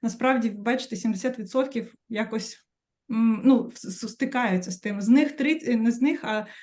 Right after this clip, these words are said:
додатково, е, з них, да, тридцять відсотків населення світу були свідками чотирьох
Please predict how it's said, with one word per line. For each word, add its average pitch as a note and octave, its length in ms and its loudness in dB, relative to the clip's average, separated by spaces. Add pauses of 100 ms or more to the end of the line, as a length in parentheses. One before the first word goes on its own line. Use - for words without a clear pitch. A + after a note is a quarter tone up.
(160)
додатково, A#3 680 0 (420)
е, A3 540 -2
з F#3+ 140 -2
них, C#4 200 2
да, G#3+ 160 2
тридцять C4+ 460 0
відсотків D#4 640 -4
населення G3+ 540 -2
світу G3+ 340 -6
були A3 200 -2
свідками A#3+ 500 2
чотирьох A#3+ 880 0